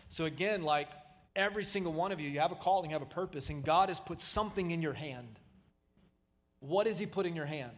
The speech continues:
And you all have talents. You all have abilities. You all have giftings. And if you say, "Well, no, I, I don't," you do, you just haven't discovered it yet. And we try to help you to discover that in Move Track. So to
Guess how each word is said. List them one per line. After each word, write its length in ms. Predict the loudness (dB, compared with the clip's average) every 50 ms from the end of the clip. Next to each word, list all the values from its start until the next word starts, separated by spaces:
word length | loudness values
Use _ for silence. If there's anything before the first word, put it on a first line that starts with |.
| -18 -20 -20 -20 -20 -20 -20 -20 _ -4
And 160 | -2 0 2
you 160 | 2 4 6
all 160 | 6 6 6
have 200 | 6 4 2 2
talents. 800 | 2 0 2 2 4 2 2 0 -2 -2 -2 -2 -2 -2 -4 -6 -10 -18 _ _ _ _ _ _ _ _ _ _
You 180 | -6 0 4 6
all 120 | 8 8
have 160 | 8 8 6 6
abilities. 560 | 4 2 2 2 2 2 2 0 0 0 0
You 120 | 2 4
all 160 | 6 6 6
have 200 | 6 4 2 0
giftings. 760 | -2 -4 -4 -4 -4 -6 -6 -6 -6 -6 -4 -4 -4 -4 -6 -10 -14 -20 -20 -20 -20 _ _ _ _ _ _ -6
And 140 | -2 -2
if 160 | -2 -2 0 0
you 100 | 2 2
say, 300 | 4 4 4 4 4 2
"Well, 220 | 2 2 2 2
no, 200 | 2 2 4 6
I, 140 | 6 6 4 2 -2 -4
I 120 | -2 -2 0
don't," 440 | 0 0 0 0 0 0 0 -2 -6 -12 -20 -20 -20 -20 _ _ _ _ _
you 160 | -8 -6 -4 -2
do, 140 | 0 0
you 200 | 0 0 0 -2
just 160 | 0 0 2 4
haven't 220 | 4 2 2 0
discovered 460 | -2 0 0 2 4 4 4 2 0
it 100 | -4 -6
yet. 260 | -6 -8 -8 -10 -10 -12
And 100 | -12 -10
we 60 | -6 -2
try 140 | 0 2 2
to 80 | 2
help 260 | 2 2 2 2 0
you 80 | -2 -4
to 80 | -4 -2
discover 400 | -2 -2 -2 0 0 -2 0 0
that 160 | 0 0 0
in 140 | -2 -2 -4
Move 240 | -4 -4 -4 -4 -4
Track. 480 | -4 -2 0 2 2 0 -2 -4 -8 -18 -20 -20 -20 -20 -20 _ _ _ _ _ _ _ -10
So 120 | -8 -6
to 160 | -6 -6 -6